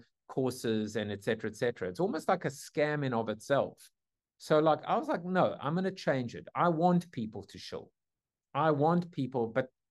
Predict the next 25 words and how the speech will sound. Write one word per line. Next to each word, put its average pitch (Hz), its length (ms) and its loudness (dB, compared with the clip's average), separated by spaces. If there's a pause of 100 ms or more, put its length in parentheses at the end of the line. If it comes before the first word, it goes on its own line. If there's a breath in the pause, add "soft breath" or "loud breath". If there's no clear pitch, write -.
I 120 80 2
don't 151 100 4
wanna 131 140 0
call 117 240 0
it 92 80 -6
shilling." 170 320 -4 (560)
So - 320 -2
I 156 140 4
wanna 220 240 4
give 160 260 -2
people 151 560 -2
the 123 160 0
opportunity 127 880 -6
to 110 140 -12
say, 104 400 -2 (340)
"This 123 320 -4
is 143 160 -4
my 120 160 -2
life's 104 380 -8
work. 104 260 -4 (680)
This 190 180 -4
is 185 140 -4
what 160 160 2
I'm 131 180 -2
doing. 120 360 -2